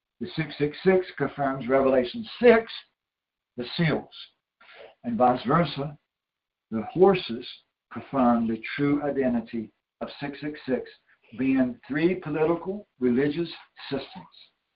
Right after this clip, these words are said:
And that is communism, which is religious, believe it or not. Hey, everybody serves a God, whether they want to admit it or not, a God.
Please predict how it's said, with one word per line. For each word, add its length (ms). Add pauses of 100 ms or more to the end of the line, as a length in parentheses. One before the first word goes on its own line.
(220)
And 140
that 260
is 240 (640)
communism, 640 (800)
which 180 (100)
is 280
religious, 440 (120)
believe 260
it 60
or 80
not. 340 (1400)
Hey, 160
everybody 600
serves 260
a 40
God, 440 (380)
whether 280
they 320 (140)
want 300
to 140
admit 300
it 140 (100)
or 120
not, 240 (100)
a 140 (100)
God. 280